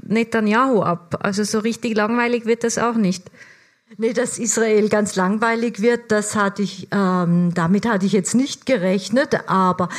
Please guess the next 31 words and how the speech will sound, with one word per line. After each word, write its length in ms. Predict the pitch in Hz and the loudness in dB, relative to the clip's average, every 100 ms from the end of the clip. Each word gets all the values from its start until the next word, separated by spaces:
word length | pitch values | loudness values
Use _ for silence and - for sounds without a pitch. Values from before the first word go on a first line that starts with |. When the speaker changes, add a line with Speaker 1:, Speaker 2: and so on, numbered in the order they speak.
| - - | -14 -4
Speaker 2:
das 200 | 175 - | -2 -2
stimmt, 480 | - 202 311 403 | 0 0 0 -2
ja. 280 | 185 208 285 - - - - | -2 -2 -2 -8 -20 -14 -2
Ein 100 | 196 | 2
bisschen 380 | 226 247 311 254 | 2 0 -4 -2
Langeweile. 760 | 185 185 214 233 226 226 233 233 - - | 0 0 0 0 0 2 0 -2 -12 -6
Ähm, 520 | 202 196 190 185 185 | 0 2 4 4 4
viele 340 | 170 202 208 226 | 2 0 0 0
sagen 400 | 214 190 180 185 | 0 0 2 2
mir, 240 | 180 175 | 2 0
sie 200 | 170 196 | -2 -2
werden, 400 | 180 180 175 175 | 0 2 0 0
viele 240 | 175 190 190 | 0 0 0
von 180 | 202 185 | 0 0
Ihnen 240 | 185 180 | 2 2
werden 220 | 175 165 | 2 0
das 180 | 170 170 | -2 -2
wahrscheinlich 480 | 165 165 165 175 165 | -2 0 0 0 -2
auch 200 | 139 156 | -2 -2
sagen, 320 | - 147 151 - - 170 - | -2 -2 -2 -4 -16 -12 0
„Mein 160 | 165 | 2
Gott, 240 | 170 170 170 | 2 0 2
ja, 140 | 165 | 0
die 160 | 160 170 | 0 2
macht, 260 | 170 151 - - - | 2 0 -10 -20 -10
hat 240 | - 180 | -2 0
ein 180 | 113 160 | 2 2
interessantes 840 | 156 147 165 156 151 143 147 156 | 2 2 0 0 0 0 -2 -4
Leben.“ 380 | 151 143 147 147 151 202 - - | -2 -2 0 -2 -2 -10 -14 0
Aber 480 | 165 160 170 170 - - _ - | 2 4 2 0 -8 -20 _ -4
stimmt 640 | - - 208 311 392 | -2 2 2 2 -4